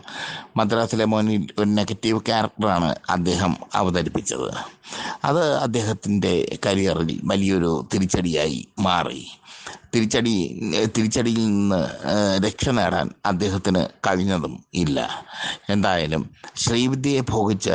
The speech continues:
രവീന്ദ്രൻ എന്ന സൂക്തവാക്യം മലയാള സിനിമയിൽ ഇന്നും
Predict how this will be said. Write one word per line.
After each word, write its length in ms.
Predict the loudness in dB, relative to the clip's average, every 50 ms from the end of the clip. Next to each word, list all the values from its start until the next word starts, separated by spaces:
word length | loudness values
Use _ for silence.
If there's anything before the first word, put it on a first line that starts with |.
| 0 0 -2 -2
രവീന്ദ്രൻ 640 | 0 2 4 4 4 4 4 2 2 0 0 0 -2 -4 -10 _ -2
എന്ന 200 | 0 2 2 4 2 0 -2 -4 -2 0 0 2
സൂക്തവാക്യം 800 | 2 0 -2 0 0 0 2 2 2 0 -2 -2 -4 -4 -4 -4 -8 -8 -8 -8 -8 -6 -2 0
മലയാള 420 | 2 2 2 2 2 2 0 0
സിനിമയിൽ 560 | 0 2 2 4 4 4 4 2 2 0 -2 -2
ഇന്നും 400 | 0 2 2 4 2 2 0